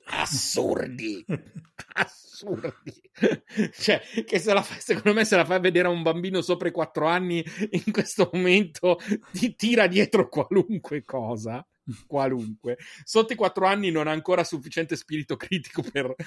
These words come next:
Speaker 1: secondo me, per,
Speaker 2: Tirarti roba,
Speaker 1: per
Speaker 2: più che
Speaker 1: ribellarsi,
Speaker 2: altro.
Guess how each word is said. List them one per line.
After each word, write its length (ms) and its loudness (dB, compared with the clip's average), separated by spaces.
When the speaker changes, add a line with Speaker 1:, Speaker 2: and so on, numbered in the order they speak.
Speaker 1:
secondo 600 -4
me, 120 0
per, 160 2
Speaker 2:
Tirarti 380 0
roba, 260 2
Speaker 1:
per 80 4
Speaker 2:
più 100 0
che 60 0
Speaker 1:
ribellarsi, 580 0
Speaker 2:
altro. 560 -4